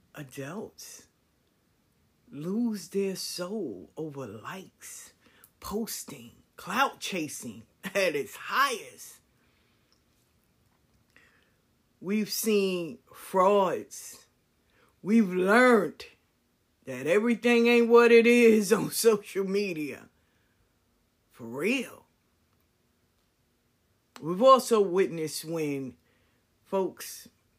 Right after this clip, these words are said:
destroy women, not the color, women in general. Psst.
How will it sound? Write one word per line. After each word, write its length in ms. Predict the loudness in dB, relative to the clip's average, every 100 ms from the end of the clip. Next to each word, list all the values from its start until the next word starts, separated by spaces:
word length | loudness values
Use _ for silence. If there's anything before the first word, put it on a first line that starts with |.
| _ _ -18
destroy 640 | -14 -12 -10 -2 0 0
women, 720 | -4 -10 -8 -6 -6 -10 -14 -20 _ _ _ _ _ _ -14
not 220 | -12 -8
the 100 | -8
color, 560 | -6 -8 -8 -10 -16 -20 _ -18
women 640 | -10 -6 -6 -8 -12 -18 -18
in 180 | -14 -14
general. 600 | -12 -12 -12 -14 -18 -20 _ _ _ _ _ _ _ _ _ _ _ _ _ _ _ _ _ _
Psst. 880 | -20 -20 -20 -18 -18 -20 -20 -20 -20